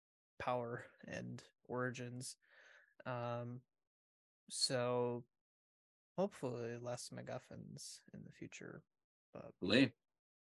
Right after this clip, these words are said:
Speaker 1: Marvel likes their MacGuffins.
Speaker 2: That they do. I mean, <laughs> they based an entire
Speaker 1: <laughs>
Speaker 2: twenty movie series on it. Entire saga. A couple MacGuffins.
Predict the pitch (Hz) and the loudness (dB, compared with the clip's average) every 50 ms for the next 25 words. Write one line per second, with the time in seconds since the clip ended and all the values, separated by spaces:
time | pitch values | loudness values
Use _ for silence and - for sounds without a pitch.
0 | _ _ _ _ - - - - 131 117 - - - - - - - - - 110 | _ _ _ _ -10 -10 -8 -8 -8 -8 -6 -6 -6 -6 -8 -8 -8 -8 -10 -10
1 | - - - - - - 117 113 110 110 - - - - - _ _ _ _ _ | -8 -6 -6 -6 -6 -10 -12 -12 -10 -10 -8 -8 -8 -10 -12 _ _ _ _ _
2 | _ _ _ _ _ _ _ - - - - - 104 95 - 101 104 101 95 - | _ _ _ _ _ _ _ -4 -4 -4 -2 -2 -4 0 2 2 4 2 2 0
3 | _ _ _ _ _ _ _ _ - - 92 - - - - 117 - - 120 117 | _ _ _ _ _ _ _ _ -2 -2 -2 2 0 0 0 0 6 8 8 10
4 | - - - 269 - 120 117 113 117 107 107 104 104 - 143 131 - - 185 160 | 10 12 12 12 12 12 12 12 12 12 12 12 12 10 8 4 0 -2 0 0
5 | 131 - - - _ _ _ - - - 123 123 120 120 120 117 113 113 113 107 | -2 -2 -8 -16 _ _ _ 2 6 10 12 12 12 12 12 12 12 12 12 12
6 | 107 113 113 113 110 110 113 - _ _ - - - - 113 104 101 104 104 104 | 12 12 12 12 12 12 12 6 _ _ 4 8 8 10 10 10 10 10 8 10
7 | 104 98 98 104 104 110 - _ _ _ _ _ _ _ _ _ _ _ _ _ | 10 10 10 10 10 8 6 _ _ _ _ _ _ _ _ _ _ _ _ _
8 | _ _ - 87 87 95 95 - - 90 95 98 98 95 92 101 - _ _ _ | _ _ 0 2 2 2 4 4 4 6 8 8 8 6 4 2 -2 _ _ _
9 | _ _ _ _ _ _ _ _ _ _ _ _ _ _ _ _ - - - - | _ _ _ _ _ _ _ _ _ _ _ _ _ _ _ _ -18 -10 -2 -2
10 | 92 - - 98 98 95 104 92 92 - 101 98 95 95 - - | -2 2 2 2 4 6 6 6 8 8 6 6 6 4 0 -2